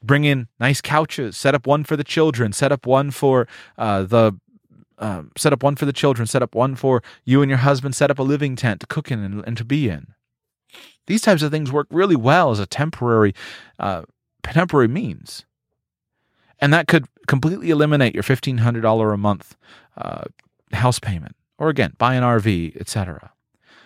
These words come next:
Or look at a way to arrange for your living expenses in a way where your work is part of it. Find some kind of live-in job like house sitting. Again, this may be difficult for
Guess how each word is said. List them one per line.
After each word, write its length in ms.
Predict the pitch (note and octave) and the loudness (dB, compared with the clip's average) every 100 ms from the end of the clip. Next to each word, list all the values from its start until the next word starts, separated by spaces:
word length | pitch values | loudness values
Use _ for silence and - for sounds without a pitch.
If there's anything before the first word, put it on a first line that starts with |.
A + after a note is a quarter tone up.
| _ _ | _ _
Or 140 | F#3 F#3+ | 2 4
look 240 | A3+ - | 2 0
at 140 | C4 - _ _ - | -2 -4 _ _ -2
a 80 | |
way 320 | D3+ C#3 C3 C#3 | 0 2 2 0
to 360 | - C3 A#2+ - _ | -2 -4 -4 -12 _
arrange 340 | B2+ B2+ F3 - | 2 2 2 0
for 100 | C#3+ | 0
your 100 | A#2+ | 2
living 300 | A#2+ B2+ A#2 | 2 2 -2
expenses 540 | G2 - F#2+ F#2 A2 | -6 -6 -6 -4 -6
in 60 | A#2+ | -4
a 60 | |
way 240 | A#2 A#2+ A#2+ | -2 0 2
where 260 | A2+ A2+ G#2 - - | 2 2 0 -8 -12
your 160 | - C3+ | 0 0
work 540 | G#2+ C3+ F3+ - - - _ _ _ _ _ _ | 2 2 2 0 -14 -18 _ _ _ _ _ _
is 120 | C3+ | -8
part 320 | - - D#3 C3+ | -8 -2 0 2
of 160 | F#2+ | 0
it. 200 | D2 - _ _ _ _ _ _ _ _ | -2 -14 _ _ _ _ _ _ _ _
Find 280 | - E3+ F3 | -2 0 0
some 220 | - D#3 | -2 0
kind 240 | D#3+ D3 | 0 0
of 160 | C#3 A2+ - | 2 0 -4
live-in 560 | A#2 C3+ D3+ C#3+ C#3 | 0 2 2 2 0
job 480 | A#2 C#3 C#3 G2+ E2 | 0 0 2 0 0
like 260 | G#2 G#2+ - | 0 0 -2
house 280 | - F#3+ E3+ | -4 -4 -2
sitting. 380 | - F#2 D2+ C2+ _ _ _ _ _ _ _ _ _ _ _ _ _ _ _ _ | -4 -6 -6 -12 _ _ _ _ _ _ _ _ _ _ _ _ _ _ _ _
Again, 220 | A#2+ B2+ | 0 2
this 180 | A2+ A2 | 4 0
may 120 | C#3 | 0
be 100 | C3+ | 2
difficult 520 | B2 A#2 C3+ A#2+ G#2+ - | 2 2 2 2 0 0
for 480 | - A2 G2 F#2+ | -4 -2 0 -2